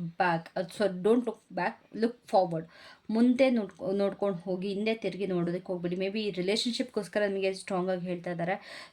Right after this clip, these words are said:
So, ನಿಮ್ಮ ಒಂದು ಸೈಲೆನ್ಸ್ ಏನಿದೆ, ಏನ್ ಕೆಲ್ಸ ಮಾಡ್ಬೇಕಿತ್ತು ಅದು ಮಾಡಿದೆ. And ಇವಾಗ ನಿಮ್ಮ ಒಂದು ಚಾಪ್ಟರ್‌ನ ಎಕ್ಸ್ಪ್ಯಾಂಡ್ ಮಾಡೋ ಟೈಮ್, ನಿಮ್ಮ ಒಂದು ಚಾಪ್ಟರ್. And ಈ ಒಂದು ಇದಕ್ಕೋಸ್ಕರ ದಯವಿಟ್ಟು ವೇಟ್ ಮಾಡ್ಬೇಡಿ.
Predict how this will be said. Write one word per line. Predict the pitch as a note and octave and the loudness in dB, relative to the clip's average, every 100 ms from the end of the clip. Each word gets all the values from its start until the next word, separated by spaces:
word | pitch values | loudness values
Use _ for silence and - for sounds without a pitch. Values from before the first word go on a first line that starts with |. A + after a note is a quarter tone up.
| - C4 | -4 4
So, | A#3 A3 A3 A3 - - _ _ _ _ _ _ _ _ _ A3+ | 4 4 2 -2 -10 -20 _ _ _ _ _ _ _ _ _ -4
ನಿಮ್ಮ | G#3 A#3 C#4+ | 0 2 2
ಒಂದು | D#4 C4+ A3+ A3 | 2 0 -2 -4
ಸೈಲೆನ್ಸ್ | - F#3 F#3 G3+ G#3+ | -2 0 0 -2 -4
ಏನಿದೆ, | F#3+ F3+ G3 - - - - | -2 2 2 0 -14 -20 -6
ಏನ್ | G3+ G#3 C#4+ | 0 4 6
ಕೆಲ್ಸ | C4+ A3+ A#3 | 4 0 -2
ಮಾಡ್ಬೇಕಿತ್ತು | G#3+ F#3+ F#3+ G3 F#3+ | -2 -2 -2 -2 -2
ಅದು | F3 F3+ | 0 0
ಮಾಡಿದೆ. | F3 F3+ F#3+ F3 F#3 - - F3+ F3 | 2 2 2 2 2 0 0 0 2
And | F3+ E3+ | 0 -2
ಇವಾಗ | A3+ A#3 B3 B3+ B3 | 0 4 4 4 2
ನಿಮ್ಮ | G#3 A3+ B3 | 2 0 2
ಒಂದು | A#3 G#3+ G3+ | 2 0 -4
ಚಾಪ್ಟರ್‌ನ | - F#3 F#3+ - F#3+ G3 | 0 0 0 0 0 -2
ಎಕ್ಸ್ಪ್ಯಾಂಡ್ | E3+ - G#3 G3+ A3+ A#3 | -6 -4 0 2 2 0
ಮಾಡೋ | F#3+ F3+ | 0 -2
ಟೈಮ್, | E3+ F3 E3+ - | -2 0 -2 0
ನಿಮ್ಮ | G#3 A#3+ | 6 6
ಒಂದು | A3+ G#3 G3+ | 6 2 -4
ಚಾಪ್ಟರ್. | F#3 F3 F#3 G3 - - - - - G3 | -2 -2 -4 -8 -10 -20 -20 -10 2 4
And | F#3+ F#3 | 4 2
ಈ | A3+ C4 D#4+ | 4 6 8
ಒಂದು | D4 C#4 C4 | 8 8 8
ಇದಕ್ಕೋಸ್ಕರ | B3+ A#3+ A3+ A3+ A3+ G#3+ | 6 0 0 0 2 4
ದಯವಿಟ್ಟು | G3+ F#3+ F#3+ G#3 G3+ | 6 4 0 -2 -2
ವೇಟ್ | F#3 F3 A3+ G#3+ | 0 0 0 -4
ಮಾಡ್ಬೇಡಿ. | F#3+ F#3 E3+ F3+ F3 G3+ | -2 -2 0 0 0 -4